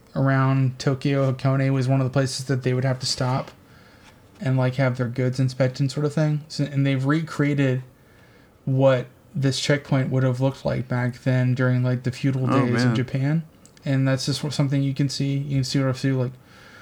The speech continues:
Speaker 1: what it was like whenever people were using, transporting goods by horseback, that sort of thing, through the town. And I went all the way around here, and I think right around here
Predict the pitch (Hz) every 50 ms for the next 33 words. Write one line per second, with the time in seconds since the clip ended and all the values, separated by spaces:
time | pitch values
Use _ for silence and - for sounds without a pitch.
0 | - - - - - 151 139 139 131 127 131 131 127 127 - 131 131 127 127 123
1 | - - 131 - 131 127 127 123 123 120 123 127 123 123 120 113 - - - -
2 | - - _ - - - - - - - - - - 156 143 131 - - 143 143
3 | 139 135 135 131 131 - - - - - - 139 135 131 - - 127 123 - 139
4 | 131 127 - - 135 127 127 127 135 127 127 - 147 135 127 127 - 131 127 127
5 | 127 123 127 135 127 - 127 127 123 127 131 127 127 - 135 131 131 131 131 135
6 | 131 - - - - - - - - - - - - - - 143 139 139 135 135
7 | 131 131 135 139 143 - 139 143 151 151 151 143 143 143 143 135 127 - 165 165
8 | 170 170 170 170 170 170 156 - - - - - - - - - - - - -
9 | - _ - - - - - - - - _ - - - 151 131 120 - - -
10 | 147 143 135 - - 139 139 135 135 131 131 127 120 127 - - - 143 139 135
11 | 127 127 120 120 117